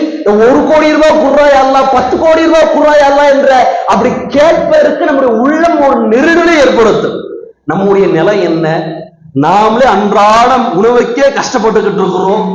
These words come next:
நாமளே சிரமத்திருக்கிறோம். நம்ம லெவல்ல உண்டான துவா தானே நம்ம கேட்கணும். நம்ம சக்திக்கு மீறி, நம்முடைய அந்தஸ்தை மீறி,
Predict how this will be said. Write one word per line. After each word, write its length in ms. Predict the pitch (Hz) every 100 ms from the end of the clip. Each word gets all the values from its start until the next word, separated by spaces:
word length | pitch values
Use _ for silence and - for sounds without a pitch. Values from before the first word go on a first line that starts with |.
| - - - 190
நாமளே 420 | 220 269 277 294
சிரமத்திருக்கிறோம். 960 | 294 226 254 269 - 220 220 208 214 220 220 - -
நம்ம 500 | 180 220 262 302 311
லெவல்ல 540 | 262 240 262 302 311 320
உண்டான 500 | 285 254 277 277 294
துவா 320 | 262 240 247 262
தானே 180 | 262 262
நம்ம 200 | 254 233 185
கேட்கணும். 580 | 185 220 226 226 208 196 - - -
நம்ம 220 | 214 254 294
சக்திக்கு 600 | 254 247 254 349 330 302
மீறி, 340 | 285 285 254 196 - -
நம்முடைய 300 | 240 285 247
அந்தஸ்தை 540 | 247 311 349 339 339 311
மீறி, 300 | 285 302